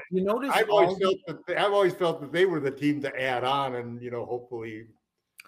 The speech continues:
Speaker 2: be able to
Speaker 1: That
Speaker 2: pull
Speaker 1: might
Speaker 2: it
Speaker 1: be
Speaker 2: off.
Speaker 1: inter-, that might be interesting to them.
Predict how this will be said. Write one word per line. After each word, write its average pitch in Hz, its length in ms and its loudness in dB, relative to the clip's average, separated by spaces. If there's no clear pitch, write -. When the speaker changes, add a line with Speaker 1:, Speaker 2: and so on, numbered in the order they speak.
Speaker 2:
be 110 120 -10
able 110 100 -10
to 123 40 -2
Speaker 1:
That 131 80 0
Speaker 2:
pull 131 80 -8
Speaker 1:
might 151 180 -2
Speaker 2:
it - 60 -12
Speaker 1:
be 160 60 -8
Speaker 2:
off. 160 160 -6
Speaker 1:
inter-, 170 380 -8
that 131 160 -2
might 139 240 -6
be 151 180 -4
interesting 151 580 -10
to 131 140 -14
them. 120 380 -6